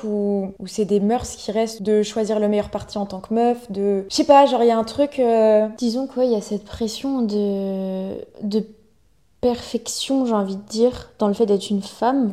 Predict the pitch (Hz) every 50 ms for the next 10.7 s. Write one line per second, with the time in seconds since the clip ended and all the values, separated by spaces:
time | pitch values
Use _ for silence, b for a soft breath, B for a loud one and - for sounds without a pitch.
0 | 196 202 202 202 185 185 - - - 202 202 202 - - 220 - - - - 240
1 | 208 254 294 294 - - 196 - - - - - - 208 220 220 214 220 262 294
2 | - - - 247 226 208 220 226 220 - 277 262 262 226 - 226 220 226 214 214
3 | - 233 262 269 262 - - - 254 240 - - 240 226 208 208 196 202 214 214
4 | - 214 208 - 247 254 269 247 226 214 208 214 214 - 233 233 254 247 220 202
5 | - - 190 196 240 226 226 226 - - - 233 220 214 208 - 233 208 202 196
6 | 202 b b b b b b b - 277 220 208 202 240 - - - - - -
7 | 233 220 - 247 233 240 - 302 311 311 277 - - - - - - - - 220
8 | 214 208 202 202 - - 208 202 208 262 269 269 - - 285 269 269 269 269 269
9 | 269 269 - _ _ - - _ _ _ - - - - 233 208 - 247 240 -
10 | 277 233 233 220 220 214 - 240 226 214 - - - -